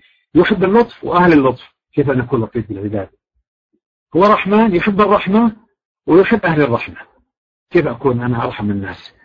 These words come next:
ارحم من في الأرض يرحمكم من في السماء. لابد من صبغة هذا البدن، هذا البدن إما تكون صبغة حيوانية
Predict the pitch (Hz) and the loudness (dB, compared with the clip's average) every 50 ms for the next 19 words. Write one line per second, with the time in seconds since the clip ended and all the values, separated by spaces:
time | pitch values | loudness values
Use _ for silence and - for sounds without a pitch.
0 | - - 156 151 - 151 135 127 131 131 117 135 147 156 160 131 120 113 - - | -6 -2 -2 -2 0 0 -2 0 0 0 0 0 0 0 0 0 -2 -4 -2 -2
1 | 175 156 - - 196 160 123 107 - 113 117 - 95 92 87 - _ _ _ _ | -4 -4 -2 -4 -4 -2 -2 -4 -6 -8 -10 -10 -14 -16 -16 -18 _ _ _ _
2 | _ _ _ _ _ _ _ _ _ _ - 139 190 196 240 220 151 156 143 135 | _ _ _ _ _ _ _ _ _ _ -2 -2 0 2 2 0 0 0 -2 -2
3 | 123 117 - 165 127 120 120 117 - 113 120 117 113 110 113 127 117 117 110 98 | -4 -4 -4 -6 -4 -4 -6 -6 -4 -2 -2 0 0 0 0 0 0 0 -2 -4
4 | 95 90 _ _ _ _ _ _ _ _ - - 131 123 117 110 113 123 113 110 | -6 -10 _ _ _ _ _ _ _ _ -6 -4 0 0 0 2 2 2 2 2
5 | 107 113 127 135 127 117 117 - 123 110 - 151 135 123 127 120 123 - - - | 0 0 0 0 -2 -4 -4 -6 -6 -4 -2 -4 -4 -2 -2 -4 -4 -6 -10 -4
6 | - 143 139 131 127 127 123 131 139 151 175 196 196 185 | -2 0 2 2 2 2 2 2 2 2 2 0 0 -2